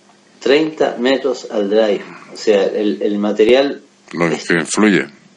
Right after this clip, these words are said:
Speaker 1: tanta la evolución y influye tanto, él no se lo creía, digo, "Mira, píllalo", pues estaban a buen precio, estaban prácticamente nuevos, era material del dos mil dieciséis,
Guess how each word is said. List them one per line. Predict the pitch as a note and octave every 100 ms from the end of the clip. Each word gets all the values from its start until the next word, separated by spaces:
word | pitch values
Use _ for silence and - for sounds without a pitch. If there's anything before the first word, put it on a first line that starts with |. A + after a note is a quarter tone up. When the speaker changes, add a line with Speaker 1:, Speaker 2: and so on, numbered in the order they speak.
| _
Speaker 1:
tanta | - D#3 D#3+ C#3+
la | B2+
evolución | A2+ A2 G#2+ G#2+ B2+ A#2+
y | G#2+ G#2
influye | G2+ - C3+ C3+
tanto, | B2+ C#3 C#3+ B2+
él | C3
no | C#3
se | B2+
lo | B2
creía, | A#2 C3+ A#2+
digo, | G2 F2+
"Mira, | G#2 A#2+ G#2+
píllalo", | - A2+ B2 A#2+ C#3+ -
pues | F#2+
estaban | - G#2 G#2+
a |
buen | G#2+ G#2
precio, | G2+ B2 C#3 A#2+ B2+ -
estaban | - F#2+ -
prácticamente | A2 A#2 A2 G#2+ A2+
nuevos, | A2+ C3 B2 - - - - -
era | A#2 A2+
material | G2 G2+ G2 A2 A2+
del | A2+ G2+
dos | F#2
mil | G#2+ A2
dieciséis, | A2+ G2 A2+ A#2+